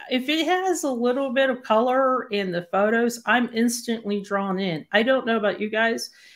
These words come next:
there are some people who like just the facts, and that's great too. And then there's some that like to give you a little bit more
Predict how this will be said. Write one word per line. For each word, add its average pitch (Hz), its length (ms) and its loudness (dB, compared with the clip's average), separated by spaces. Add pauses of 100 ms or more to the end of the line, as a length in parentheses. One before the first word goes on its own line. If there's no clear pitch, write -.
(160)
there 214 80 6
are 208 60 4
some 214 260 0
people 240 340 0
who 208 240 0
like 196 300 0
just - 400 -4
the 208 80 -10
facts, 190 540 -2
and 226 100 -4
that's 190 240 -2
great 190 360 -4
too. 196 180 2
And 208 100 -2
then 214 100 0
there's 208 220 0
some 202 220 0
that 190 140 -6
like 190 200 -2
to 190 60 -10
give 185 180 -4
you 180 140 2
a - 20 2
little 185 260 0
bit 175 320 -2
more 180 440 -2